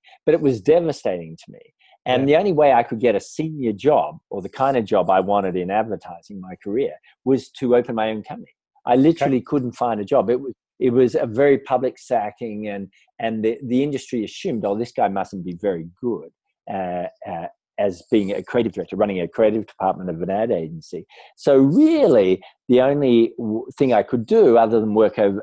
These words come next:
Speaker 1: overseas was to open my own agency, which I did with two partners. So, um, once again, driven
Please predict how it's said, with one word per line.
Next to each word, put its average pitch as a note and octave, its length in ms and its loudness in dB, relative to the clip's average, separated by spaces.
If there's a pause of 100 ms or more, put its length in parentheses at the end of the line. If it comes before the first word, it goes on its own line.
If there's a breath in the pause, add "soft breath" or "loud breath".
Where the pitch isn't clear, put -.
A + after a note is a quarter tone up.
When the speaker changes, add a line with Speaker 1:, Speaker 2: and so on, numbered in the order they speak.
Speaker 1:
overseas G#2 800 -4 (240 soft breath)
was A#2+ 120 0
to B2+ 100 2
open G#2+ 180 0
my G2 160 0
own G2 100 -4
agency, G#2+ 360 -2
which G2 180 -12
I G2+ 60 0
did G2+ 100 0
with - 320 -2
two A#2 160 -6
partners. - 520 -10 (340 soft breath)
So, C#3 520 4 (360 soft breath)
um, A#2 460 0
once E3+ 240 0
again, F3 340 0
driven D#3+ 460 0